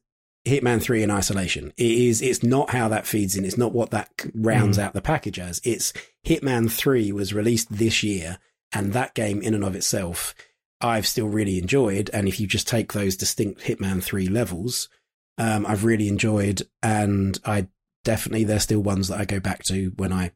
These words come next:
Speaker 1: when I do dip into, like, the world of Assassination. I'm definitely playing the Hitman three levels as well. Uh, but yeah, as a standalone thing, it's not,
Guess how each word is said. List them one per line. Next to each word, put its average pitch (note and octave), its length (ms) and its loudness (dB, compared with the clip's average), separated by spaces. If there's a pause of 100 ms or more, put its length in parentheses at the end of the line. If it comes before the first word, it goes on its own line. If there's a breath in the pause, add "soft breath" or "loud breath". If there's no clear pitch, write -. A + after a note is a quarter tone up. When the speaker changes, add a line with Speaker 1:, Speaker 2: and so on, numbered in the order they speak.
(140)
Speaker 1:
when G2 140 0
I F#2 80 0
do G2 340 0 (100)
dip G2+ 200 0
into, F#2 400 0 (160)
like, E2 180 -6
the F2+ 80 -4
world F#2 220 0
of F2 80 -2
Assassination. F#2 640 -2
I'm F2+ 320 -2
definitely F#2 300 -6
playing G#2 260 -2
the F#2+ 100 0
Hitman F#2 240 -2
three F2+ 180 -4
levels F2 320 -6
as F#2 160 -6
well. A2 320 0 (640 loud breath)
Uh, B2+ 280 2
but C3 140 2
yeah, B2 180 4
as A2 120 2
a - 20 2
standalone A#2+ 640 2
thing, A2 240 2
it's F#2+ 220 -4
not, G#2 360 0